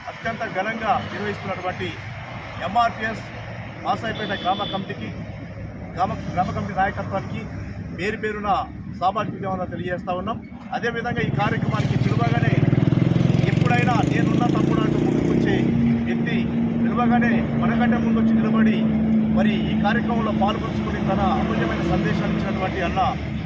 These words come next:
మాజీ ఎంపీటీసీ, మన బడుగు బలహీన వర్గాల ముద్దుబిడ్డ సిద్ధిరాములు గౌడ అన్న గారికి, అదేవిధంగా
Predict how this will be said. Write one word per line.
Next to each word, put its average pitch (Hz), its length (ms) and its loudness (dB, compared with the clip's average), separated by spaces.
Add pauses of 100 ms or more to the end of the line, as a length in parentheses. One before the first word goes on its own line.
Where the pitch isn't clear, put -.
(260)
మాజీ 202 240 0
ఎంపీటీసీ, 208 600 -4 (520)
మన 190 140 2 (500)
బడుగు - 240 2
బలహీన 208 320 2
వర్గాల 196 380 2 (800)
ముద్దుబిడ్డ - 420 -2 (580)
సిద్ధిరాములు - 420 0
గౌడ - 140 2
అన్న 285 220 2
గారికి, 262 240 0 (720)
అదేవిధంగా 233 680 2